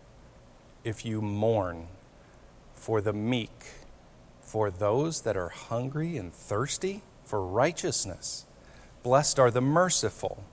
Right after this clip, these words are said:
Blessed are the pure in heart. Blessed are peacemakers. Blessed are those who are persecuted. Persecuted.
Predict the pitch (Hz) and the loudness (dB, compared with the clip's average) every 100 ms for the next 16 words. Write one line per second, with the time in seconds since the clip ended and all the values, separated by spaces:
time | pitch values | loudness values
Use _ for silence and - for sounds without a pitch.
0 | - - - - 123 - 131 120 120 - | -20 -20 -12 6 6 6 4 4 0 0
1 | 127 120 117 - - 151 - - 113 - | 4 4 2 2 4 4 4 -2 -2 -2
2 | 123 - - 185 - 104 95 - - - | -6 -6 -10 -10 -6 -4 -4 -6 -12 -14
3 | - - - - - 120 135 139 120 127 | -16 -20 -20 -20 6 6 8 6 6 6
4 | 131 - 135 127 - - 190 226 - - | 6 4 6 6 4 4 6 6 4 -6
5 | - 95 82 - - - - - - - | -8 -8 -10 -14 -18 -20 -20 -20 -20 -20
6 | - - - - - 185 233 - 185 - | -20 -20 -20 -16 2 4 6 4 2 0
7 | 127 92 | 0 0